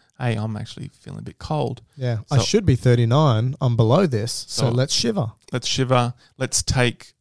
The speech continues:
Speaker 1: um, elsewhere in the body, let's take, um, blood away so you become white and you, you don't lose as much heat. Now, this is a question I was gonna ask you,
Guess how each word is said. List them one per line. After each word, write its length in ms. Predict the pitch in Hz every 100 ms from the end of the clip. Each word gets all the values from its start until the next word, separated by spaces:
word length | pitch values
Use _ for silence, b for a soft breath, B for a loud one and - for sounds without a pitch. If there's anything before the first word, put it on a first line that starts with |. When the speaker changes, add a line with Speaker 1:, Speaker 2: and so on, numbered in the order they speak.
| -
Speaker 1:
um, 160 | 113 -
elsewhere 360 | 143 127 127
in 60 | 113
the 60 |
body, 160 | 113 120
let's 200 | 120 -
take, 340 | - 110 - -
um, 200 | 113 110
blood 220 | 120 120
away 400 | 120 117 120 151
so 260 | 151 110 107
you 220 | 104 107
become 260 | - 107 104
white 500 | 107 113 110 - - _ _ _ 139
and 360 | 110 104 92 - _ _ -
you, 160 | 120 - -
you 120 | 127
don't 260 | 123 120 110
lose 160 | 117 104
as 60 |
much 200 | 107 - -
heat. 240 | 143 143 _ b b b b b b b
Now, 100 | 180
this 120 | 190
is 60 | 202
a 60 | 208
question 260 | 175 160
I 40 | 139
was 100 | 123
gonna 120 | 131
ask 300 | 120 117 -
you, 160 | 110